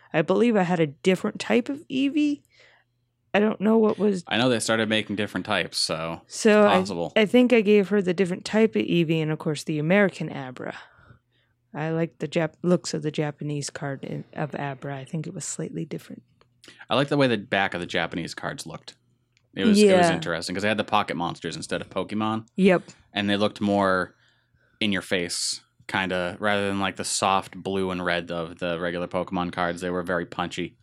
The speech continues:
Speaker 1: Yep. They looked
Speaker 2: I,
Speaker 1: three D-ish. <laughs>
Speaker 2: if I recall correctly, after the first one fifty, I didn't bother continuing to try and collect them all.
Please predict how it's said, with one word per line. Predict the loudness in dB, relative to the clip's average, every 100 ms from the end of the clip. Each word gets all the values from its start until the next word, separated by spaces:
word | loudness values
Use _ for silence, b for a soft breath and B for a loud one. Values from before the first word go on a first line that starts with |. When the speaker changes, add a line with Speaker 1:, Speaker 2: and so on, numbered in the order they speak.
| b b b b
Speaker 1:
Yep. | -2 -2 -4 _ _ _ _ _ -6
They | -2
looked | -2 -4 -12 -12 -14 _ 0
Speaker 2:
I, | 2
Speaker 1:
three | 2 2 0 -2
D-ish. | -6 -8 -14 -12 -10
<laughs> | -10 -6
Speaker 2:
if | -2
I | 0
recall | 0 -2 0 0
correctly, | 2 2 2 2 -2 -2
after | 0 0 0
the | -2
first | 0 0 2
one | 0 0
fifty, | -2 -2 0 0
I |
didn't | 0 -2 0
bother | 0 0
continuing | -4 -6 -4 -2 -4 -4
to | -6
try | -2 -2 -2
and | -4
collect | -8 -8 -4
them | 0
all. | 0 -2